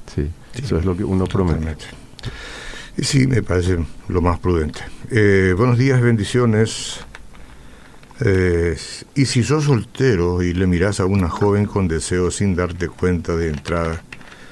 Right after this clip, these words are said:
Speaker 2: eh, ¿cuenta como pecado?
Speaker 1: <laughs>
Speaker 2: Parece que es una tentación fuerte, ¿eh? Y, <laughs> es que no
Speaker 1: Bueno, eso
Speaker 2: es
Speaker 1: son,
Speaker 2: algo
Speaker 1: eh, es, es una persona soltera, ¿verdad?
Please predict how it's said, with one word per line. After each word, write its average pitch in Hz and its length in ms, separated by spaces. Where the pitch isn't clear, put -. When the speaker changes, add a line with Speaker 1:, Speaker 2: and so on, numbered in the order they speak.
Speaker 2:
eh, 85 440
¿cuenta 131 320
como 123 240
pecado? 95 520
Speaker 1:
<laughs> 113 100
Speaker 2:
Parece 82 240
que 127 180
es 127 40
una 131 180
tentación 107 480
fuerte, 98 320
¿eh? 95 260
Y, 135 40
<laughs> - 0
es 117 120
que 117 120
no 104 200
Speaker 1:
Bueno, 98 260
eso 87 280
Speaker 2:
es 131 60
Speaker 1:
son, 120 180
Speaker 2:
algo 117 220
Speaker 1:
eh, 95 500
es, - 220
es 95 180
una 107 220
persona 92 560
soltera, 87 560
¿verdad? 76 340